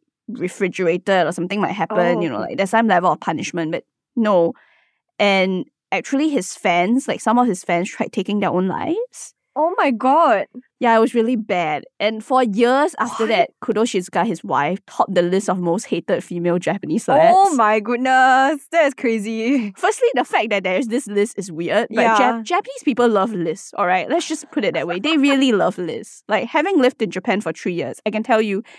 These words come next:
Speaker 1: there's a list for everything in Japan.
Speaker 2: <laughs>
Speaker 1: Okay. Um, yeah, and as we said, lah, I think the consequences also vary according to, like, how mature the group is.
Speaker 2: Mm, yes.
Speaker 1: Like,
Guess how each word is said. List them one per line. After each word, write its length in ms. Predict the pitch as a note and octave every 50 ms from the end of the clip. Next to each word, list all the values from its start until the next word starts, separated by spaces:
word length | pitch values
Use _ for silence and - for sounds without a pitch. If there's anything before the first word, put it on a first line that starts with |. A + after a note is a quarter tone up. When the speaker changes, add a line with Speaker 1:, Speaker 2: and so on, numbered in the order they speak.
| - _
Speaker 1:
there's 160 | - B3+ B3 C4
a 60 | B3
list 260 | A#3+ B3+ D#4 D#4 -
for 80 | - -
everything 360 | E3+ E3+ F3+ - G3 F#3 F#3
in 80 | C#3
Japan. 340 | C3 - _ - - - F#3+ -
Speaker 2:
<laughs> 140 | D4+ C4+ A#3+ - - - D#5 - - - - - - _ _ _ _ _ _ G3+
Speaker 1:
Okay. 340 | - - - C#3+ - - - _ _ _ _ _ _ _ -
Um, 400 | - B3+ B3+ C4 C4 C4 - - _ _
yeah, 280 | - C#5 D5+ B4 C4+ G#3+
and 260 | G#3 A#3+ C4 C4 - _ _ -
as 180 | - C#4+ D4
we 80 | D#4+ E4+
said, 240 | - - B4 G#3+ F3+
lah, 220 | G3+ F#3+ F#3 F3+
I 80 | G3 A#3
think 160 | - A#4 B4 C#4+
the 80 | G3
consequences 600 | - - G#3 G#3 G3 G#3 - A#3 G#3 A3+ D4 C#4+ -
also 180 | F3+ - G#3+
vary 340 | G#3+ G3 F#3+ E3 E3+ F#3 F#3+
according 500 | E3+ D3 - - F3 D#3+ D#3 F3+ F#3+ G#3+
to, 300 | - - D#3+ - - - - _ _ _ _ _ _ _ _ _ _ _ -
like, 220 | F#3+ G3+ D#3 -
how 880 | - - - - B3+ A3+ G#3 G#3 G3+ G3 F#3+ G3+ G3 G3+ G#3 G#3+ G3+ B3 - _ -
mature 640 | A3 G3+ F#3 F3+ - - - - A#3+ G#3 G3+ F#3+ G3
the 140 | F3 D#3+ D#3
group 260 | D#3+ - E3+ E3 - _ -
is. 380 | A#2+ A#2+ A2+ F#3 B3 F4 -
Speaker 2:
Mm, 400 | C4 C#4+ C#4 B3+ A3+ G3+ F#3+ A3+ - _
yes. 260 | - A3+ G#3+ G#3 G3
Speaker 1:
Like, 260 | - - D#3+ - -